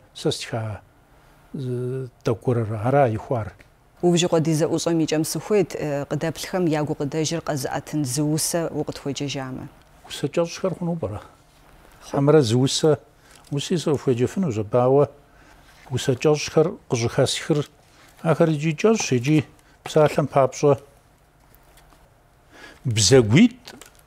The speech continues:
Speaker 1: ӏэпэтэрмэшкӏэ зэтохъущӏэ, макъыншэу гущӏэм щӏыхьэу зэтошхыхь. Яхуэмыгуэшу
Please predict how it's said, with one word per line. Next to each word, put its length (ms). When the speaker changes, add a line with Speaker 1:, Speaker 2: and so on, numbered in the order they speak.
Speaker 1:
ӏэпэтэрмэшкӏэ 1040
зэтохъущӏэ, 720
макъыншэу 920
гущӏэм 480
щӏыхьэу 560
зэтошхыхь. 760
Яхуэмыгуэшу 960